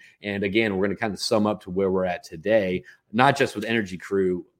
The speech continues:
podcast, but with what's going on in my personal life as well. So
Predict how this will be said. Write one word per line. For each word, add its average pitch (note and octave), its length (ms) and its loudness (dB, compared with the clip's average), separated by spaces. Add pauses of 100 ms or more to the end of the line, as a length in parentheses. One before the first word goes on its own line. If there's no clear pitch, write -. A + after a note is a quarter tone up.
podcast, A#2+ 540 0
but F#2 140 -6
with F#2 100 -8
what's G2 240 -6
going F#2+ 260 -6
on E2+ 140 -10
in E2+ 100 -14
my F2 140 -6
personal B2 460 4
life E2+ 180 -6
as E2 160 -16
well. F#2 300 2
So G2 380 2